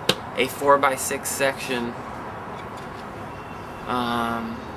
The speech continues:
to you for ten dollars. Um, send me ten dollars and your address, and I will mail you a four-by-six, uh, piece of this plywood,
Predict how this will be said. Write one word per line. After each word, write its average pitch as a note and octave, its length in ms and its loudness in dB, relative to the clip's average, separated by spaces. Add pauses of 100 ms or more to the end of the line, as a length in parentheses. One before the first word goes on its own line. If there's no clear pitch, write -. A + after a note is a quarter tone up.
(640)
to B2+ 120 -2
you B2+ 360 0 (1160)
for C3 100 -2
ten B2+ 200 -4
dollars. A#2+ 600 2 (220)
Um, A2 420 -4
send C3+ 240 4
me C3+ 120 2
ten C3 220 0
dollars B2 400 4
and A#2 100 0
your G#2+ 120 2
address, A2+ 760 0 (680)
and G2+ 340 -4
I G2 200 2
will F#2+ 440 -2 (2000)
mail A2+ 220 0
you A#2+ 140 2
a A2+ 40 -4
four-by-six, A2+ 1120 0 (800)
uh, A2+ 240 2
piece - 300 0
of G#2 120 2
this A#2+ 180 2
plywood, A#2+ 560 2